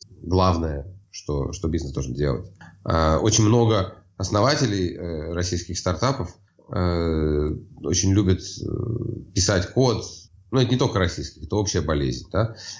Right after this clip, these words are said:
э, что они пытаются, э, больше, э, посвятить времени разработке, чем, собственно говоря, э,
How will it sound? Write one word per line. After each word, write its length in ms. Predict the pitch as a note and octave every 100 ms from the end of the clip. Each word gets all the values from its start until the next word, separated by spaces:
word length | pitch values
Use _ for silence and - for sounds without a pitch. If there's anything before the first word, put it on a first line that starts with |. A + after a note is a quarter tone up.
| -
э, 380 | E2 E2 D2+ C#2+
что 200 | - F2+
они 160 | E2+ F2
пытаются, 500 | F2+ G#2 G2 - F2+
э, 680 | D#2+ - - - D#2+ D#2
больше, 580 | C#2+ F2+ G2 - F2+ E2 - - - _ - -
э, 460 | F2+ E2 E2+ E2 D#2+ F#2+ -
посвятить 360 | G#2+ G2 A2+ F#2+
времени 260 | G#2 F#2+ G2
разработке, 720 | G2+ G#2 G2+ F#3 - - - -
чем, 500 | - F#2+ G2+ D#2 -
собственно 340 | F#2 F2+ E2
говоря, 520 | D#2 D#2 E2 E2 D#2 -
э, 1040 | D#2+ - - - - - G1+ G1+ G1+ -